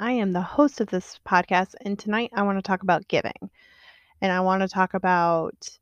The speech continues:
the importance of it and w-, how it showed up in my life. <clears throat> Sorry, um, I lost my voice there for a moment.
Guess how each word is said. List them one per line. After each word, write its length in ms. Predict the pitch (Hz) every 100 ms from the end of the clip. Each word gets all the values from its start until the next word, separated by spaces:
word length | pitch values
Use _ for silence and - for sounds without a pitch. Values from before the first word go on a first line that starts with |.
| _ _ _ _ _
the 100 | 190
importance 600 | 180 185 - 254 262 269 247
of 120 | 233
it 260 | 226 214 - -
and 640 | 202 190 180 180 175 180 - - -
w-, 420 | 196 190 190 185 -
how 300 | - 196 214
it 140 | -
showed 260 | - 214 196
up 240 | 185 -
in 120 | 196 175
my 200 | 151 -
life. 360 | - 226 - - _
<clears throat> 120 | 320 302 277 233 185 165 -
Sorry, 320 | 214 196 180 180 - _ - _
um, 360 | 196 180 160 175 -
I 60 |
lost 240 | 233 180 -
my 80 | 165
voice 220 | 175 -
there 120 | 165
for 160 | - 170
a 40 |
moment. 340 | 165 165 160